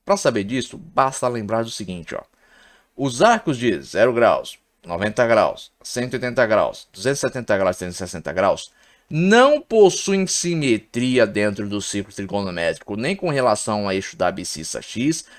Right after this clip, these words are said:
nem com relação ao eixo da ordenada y. Os demais arcos, sim, mas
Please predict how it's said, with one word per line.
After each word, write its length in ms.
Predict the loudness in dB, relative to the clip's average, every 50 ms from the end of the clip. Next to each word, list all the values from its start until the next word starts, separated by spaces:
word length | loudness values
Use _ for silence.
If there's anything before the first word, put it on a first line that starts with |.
| _ _ -2
nem 240 | 0 2 2 2
com 160 | 2 2 2 4
relação 460 | 4 6 6 6 4 4 2 0 2
ao 80 | 2
eixo 180 | 0 0 -2 -4
da 120 | -2 -2
ordenada 520 | -2 0 2 0 0 0 0 0 2 2 2
y. 760 | 2 2 0 -2 -4 -4 -2 0 2 2 4 2 2 0 -4 -10 _ _ _ _ _ _ _ _ _ _ _ _ _ _ _
Os 220 | 0 0 2 4
demais 460 | 4 4 4 4 4 2 2 4 4
arcos, 480 | 4 4 4 2 -2 -6 -6 -6 -8 -12
sim, 460 | -12 -10 -6 -4 -2 -2 -2 -4 -6 -10 _ _ _
mas 520 | -4 0 4 6 6 6 6 4 2 -4